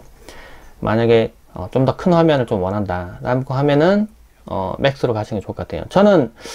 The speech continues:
개인적으로 맥스를 좀 추천하긴 해요. 이 티월드 사이트에 가서 구매를 하시는 분들 보시면은, 이제 티기프트라고 해서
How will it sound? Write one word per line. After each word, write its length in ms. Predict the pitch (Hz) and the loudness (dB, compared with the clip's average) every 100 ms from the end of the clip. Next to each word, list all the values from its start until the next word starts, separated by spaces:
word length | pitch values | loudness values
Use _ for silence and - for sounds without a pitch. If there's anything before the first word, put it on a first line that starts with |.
| - | -12
개인적으로 340 | - 135 143 120 | -4 0 2 2
맥스를 300 | 135 135 120 | -2 -4 -6
좀 120 | 104 | -6
추천하긴 500 | - - 135 117 95 | -10 -6 -2 -2 -4
해요. 260 | 110 92 101 - _ - - - _ - | -6 -8 -10 -20 _ -20 -20 -20 _ -6
이 300 | 120 110 - - | -2 -2 -4 -8
티월드 360 | - 214 208 165 | 2 4 4 2
사이트에 400 | 160 156 165 135 | 2 4 2 2
가서 520 | 123 - 127 117 110 | 0 2 4 2 -2
구매를 600 | - 117 123 123 113 113 | -4 -2 0 0 0 -2
하시는 420 | 110 160 165 151 | -2 -4 0 -2
분들 320 | 131 104 98 | -2 -4 -4
보시면은, 680 | - 113 - 120 107 120 104 | -4 -6 -2 -2 0 -2 -4
이제 240 | 92 92 - - | -4 -6 -6 -12
티기프트라고 760 | - 196 208 - - 131 117 | -2 0 0 -2 -2 0 0
해서 500 | 101 - 95 95 87 | -2 -4 -4 -4 -6